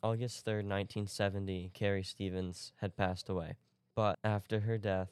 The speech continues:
Maine Governor Kenneth M. Curtis declared August fifteenth to be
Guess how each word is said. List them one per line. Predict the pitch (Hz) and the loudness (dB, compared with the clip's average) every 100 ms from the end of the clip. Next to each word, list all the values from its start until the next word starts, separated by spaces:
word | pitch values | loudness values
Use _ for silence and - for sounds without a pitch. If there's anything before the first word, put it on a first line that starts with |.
| 110 | 2
Maine | 107 127 123 | 4 4 2
Governor | 110 104 104 98 | 0 0 -2 -2
Kenneth | - 104 113 - | -2 -2 -2 0
M. | 107 101 - | -2 -2 -6
Curtis | - 117 131 - - _ _ | -4 -2 -4 -6 -14 _ _
declared | - 104 110 101 - | -4 0 2 2 2
August | 104 107 113 - | 2 2 0 -4
fifteenth | - 117 - 117 120 - | -2 -2 0 0 0 -2
to | 113 | -6
be | 98 98 | -2 -2